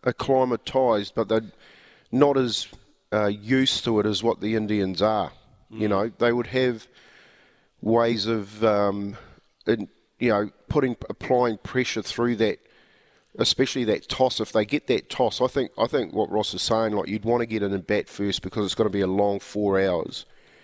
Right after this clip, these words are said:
Speaker 2: Yeah.
Speaker 1: Um, in that type of heat, and, you know, the Indians, that, they're used to that. You know, they're brought up doing that. They know exactly what to do, how to, how to, how to play the tempo of the game. And I think if they get that toss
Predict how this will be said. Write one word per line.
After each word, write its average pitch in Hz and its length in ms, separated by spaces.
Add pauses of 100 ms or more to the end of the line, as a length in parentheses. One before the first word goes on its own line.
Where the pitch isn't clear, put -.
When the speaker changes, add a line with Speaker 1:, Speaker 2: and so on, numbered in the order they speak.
Speaker 2:
Yeah. 95 200 (200)
Speaker 1:
Um, 98 760 (140)
in 113 160
that 107 220
type 107 240
of - 240
heat, 113 360 (160)
and, 104 420 (680)
you 117 120
know, 107 140
the 104 220
Indians, 123 520
that, 131 120 (140)
they're 143 200
used 120 340
to 101 80
that. 90 200 (240)
You 110 120
know, 107 140
they're 123 100
brought 117 280
up 110 200
doing 104 280
that. 101 220
They 104 120
know 110 280
exactly 98 420
what 104 160
to 92 80
do, 98 420 (520)
how 120 200
to, 101 160
how 120 280
to, - 160
how 123 160
to 110 80
play 107 260
the 92 80
tempo 104 420
of 92 60
the 87 80
game. 101 300
And 95 80
I - 20
think 120 220
if 117 100
they 107 120
get 113 200
that 98 220
toss - 340